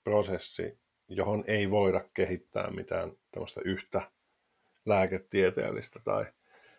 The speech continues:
teknologista ratkaisua, eikä se myöskään voi ikään kuin haipua pois itsestään – tämän kurjuuden ja kärsimyksen kautta. Siihen ei synny mitään immuniteettia väestölle.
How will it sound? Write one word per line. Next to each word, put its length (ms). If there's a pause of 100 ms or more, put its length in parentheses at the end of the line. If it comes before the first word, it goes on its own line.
(140)
teknologista 760
ratkaisua, 760 (260)
eikä 220
se 80
myöskään 600
voi 320
ikään 280
kuin 140
haipua 720
pois 360
itsestään – 800 (800)
tämän 220 (140)
kurjuuden 580
ja 100
kärsimyksen 760
kautta. 640 (640)
Siihen 360
ei 120
synny 300
mitään 500 (240)
immuniteettia 1000
väestölle. 640